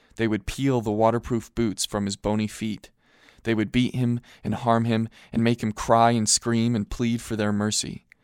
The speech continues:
He would be left on the street somewhere with broken bones and a bloodied face and a half-naked body.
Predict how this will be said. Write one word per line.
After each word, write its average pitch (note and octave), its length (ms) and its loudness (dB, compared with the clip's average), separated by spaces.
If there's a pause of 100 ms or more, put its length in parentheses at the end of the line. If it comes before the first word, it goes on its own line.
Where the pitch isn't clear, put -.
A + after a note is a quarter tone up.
(340)
He - 160 -4
would A#2+ 120 0
be G#2 120 -2
left A2 320 0
on B2 80 2
the G#2+ 80 0
street A#2+ 320 0
somewhere A2 400 2
with A2 220 -4
broken A2 320 0
bones A2 440 2
and G#2+ 120 -4
a G2 40 -2
bloodied A2 380 0
face G#2 440 -2
and G#2 120 -6
a - 40 -4
half-naked - 680 -6
body. - 420 -8